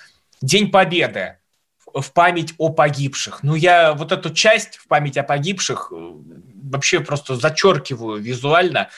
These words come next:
Я не верю в неё, потому что Алиев вносит, э, себя в исторический список победителей и завоевателей. Э,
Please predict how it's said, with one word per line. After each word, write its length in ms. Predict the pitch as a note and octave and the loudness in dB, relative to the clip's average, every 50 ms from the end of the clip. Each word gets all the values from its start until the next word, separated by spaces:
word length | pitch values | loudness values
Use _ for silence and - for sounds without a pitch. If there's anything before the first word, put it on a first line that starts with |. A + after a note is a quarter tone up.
| - - - - - C3 | -20 -4 0 0 2 4
Я 180 | D3+ D#3 D3 C#3+ | 4 4 2 2
не 180 | D3 E3 E3+ | 2 -2 0
верю 320 | D3 F#3+ G3+ F#3 D#3+ D3 C3 | 2 4 4 4 4 2 -2
в 100 | A2+ B2 | -6 -8
неё, 420 | C3+ C3 B2 A2+ G#2 F#2+ F#2 - _ | -8 -8 -6 -6 -6 -6 -8 -10 _
потому 320 | - - A#2+ C3 D3 D3 | -6 -4 -4 -2 -2 -2
что 360 | C3+ - - - C3+ B2+ A#2 | -4 -4 -2 -2 0 0 0
Алиев 560 | - - B2+ C3 C#3+ F3 G#3 A#3 A3 - - - | 0 0 0 -2 -2 -2 -4 -4 -6 -8 -10 -14
вносит, 920 | A#2+ A2 G#2+ G#2+ C3 C3+ C3+ C3+ D3 E3+ F3 E3+ E3 - - A#2 - _ | -18 -18 -16 -8 -4 -2 -2 0 2 2 2 2 2 0 -6 -10 -12 _
э, 140 | B2 A#2 A#2 | -6 -6 -4
себя 440 | - - - C3+ C3+ C3+ B2 A2 - - - - - - _ - | -4 -4 -2 0 2 4 4 2 0 -4 -14 -20 -20 -20 _ -10
в 320 | B2 B2 C3 D3 D3+ D3 - | -8 -2 0 2 2 2 0
исторический 640 | D#3 D3 - - E3 D#3+ E3 D3+ - D3 - - C#3+ | -4 -4 0 2 2 2 2 0 -2 -4 -4 -4 -6
список 560 | C3+ - - G3 G#3 G#3+ G#3 - G3+ - - _ _ _ _ _ _ _ | -6 -4 -2 -2 -2 0 2 2 0 0 -2 _ _ _ _ _ _ _
победителей 720 | E3+ D#3+ C#3 C#3+ C#3 C3 C#3+ G3+ G3 F#3+ G3+ F#3 E3+ E3+ | 2 2 2 2 0 2 2 2 2 4 4 4 4 4
и 200 | E3+ E3+ F#3 F3+ | 2 0 -2 -2
завоевателей. 1040 | D#3+ D3+ F3 D#3+ D3+ F3 F3+ F3 D#3+ F3 E3 C3+ D#3+ - - A2+ G2+ F#2 F2+ - _ _ _ _ _ - | 0 2 2 2 4 4 4 4 6 4 4 4 2 -2 -8 -10 -10 -12 -14 -16 _ _ _ _ _ -4
Э, 280 | A#2+ A#2 A#2+ A#2 - | -2 2 2 2 2